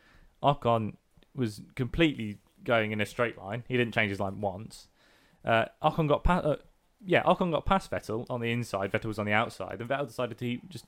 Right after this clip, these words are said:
wanted to tuck back in behind him, forgot to brake for the corner,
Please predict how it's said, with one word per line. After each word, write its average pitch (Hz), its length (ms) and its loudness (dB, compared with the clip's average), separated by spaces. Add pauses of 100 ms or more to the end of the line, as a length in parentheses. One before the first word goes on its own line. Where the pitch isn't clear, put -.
(120)
wanted 123 220 0
to - 100 -18
tuck 147 240 2
back 123 220 2
in 117 100 0
behind 117 380 4
him, 120 260 -4 (580)
forgot 156 280 4
to 139 80 0
brake 127 260 6
for - 80 -8
the 107 80 -2
corner, 143 560 6